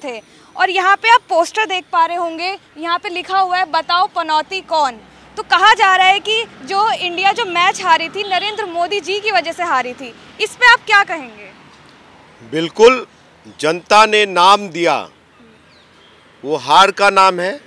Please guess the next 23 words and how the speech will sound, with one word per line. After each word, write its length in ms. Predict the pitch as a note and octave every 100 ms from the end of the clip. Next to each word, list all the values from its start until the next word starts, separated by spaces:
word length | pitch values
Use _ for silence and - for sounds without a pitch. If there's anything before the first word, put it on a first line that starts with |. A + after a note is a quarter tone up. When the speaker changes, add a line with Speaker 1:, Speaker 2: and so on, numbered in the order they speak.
| _ _ _ _ _ _ _ -
Speaker 2:
देश 260 | E3+ G3
के 140 | - F#3
प्रधानमंत्री 1040 | - D3+ D#3+ F#3+ F3+ E3+ F#3+ F#3+ E3 A2 F2+ -
नरेंद्र 300 | C#3 F3 F#3
दामोदर 480 | E3+ E3+ F3 E3+ G#3+
का 180 | G#3 F#3+
नाम 260 | F#3+ F#3
है। 180 | F#3 G#3 - _ _ _ _ _ _ C3+
और 100 | D3
पनौती 480 | D#3 D#3+ E3+ A#3+
का 180 | A#3+ G#3
मतलब 360 | F3+ F3+ A#3+ G#3
होता 300 | F#3+ D#3+ C3
है 180 | F2 D2 _ _ _ _ _ _ _ _ _ _ _ -
जो 180 | A2+ E3+
काम 420 | - F3+ G#3+ G#3
न 20 |
कर 180 | G3+ G3
सके, 380 | - F#3 G3 G3+
मंदबुद्धि 640 | F3+ F#3 G#3 F#3 F#3 F#3
के 160 | F#3 F#3
लोग, 380 | F3+ F#3 E3+ - D3
वो 400 | E3 G3+ E3+